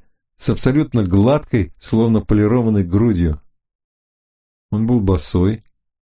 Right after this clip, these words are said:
и на нем наблюдались только спортивные штаны. За ним из какой-то комнаты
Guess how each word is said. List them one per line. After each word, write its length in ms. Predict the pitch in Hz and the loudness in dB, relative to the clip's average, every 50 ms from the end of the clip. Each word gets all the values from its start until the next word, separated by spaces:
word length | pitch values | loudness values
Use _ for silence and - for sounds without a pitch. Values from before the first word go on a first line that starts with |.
| _ _ _ _ _ _ _ _ - | _ _ _ _ _ _ _ _ -4
и 80 | 104 | 0
на 140 | 98 101 101 | 2 2 2
нем 240 | 98 117 151 175 170 | 2 2 0 0 0
наблюдались 640 | 143 110 98 98 95 87 107 135 151 143 123 - - | 0 0 0 0 0 2 0 0 0 0 -2 -4 -10
только 420 | - - 101 107 131 139 - 147 | -4 -2 -2 0 0 0 -2 -4
спортивные 680 | 131 - - 95 85 76 - - 120 110 107 107 101 98 | -4 -2 -2 -2 -2 -2 -2 -2 -2 0 0 0 0 -2
штаны. 540 | - - - 101 98 90 82 80 78 76 - _ _ _ _ _ _ _ _ _ _ _ _ _ _ _ _ _ _ _ _ _ _ _ | -4 -2 -2 0 0 2 0 0 -2 -2 -6 _ _ _ _ _ _ _ _ _ _ _ _ _ _ _ _ _ _ _ _ _ _ _
За 240 | 95 87 104 139 170 | -2 0 0 0 2
ним 240 | 202 233 240 202 | 2 2 2 2
из 80 | 151 - | 0 2
какой-то 360 | - 165 - - 196 - - | 0 -2 0 0 0 0 -2
комнаты 640 | - - - 226 226 226 214 - - 190 175 - | -2 0 0 2 4 2 2 2 2 0 0 -2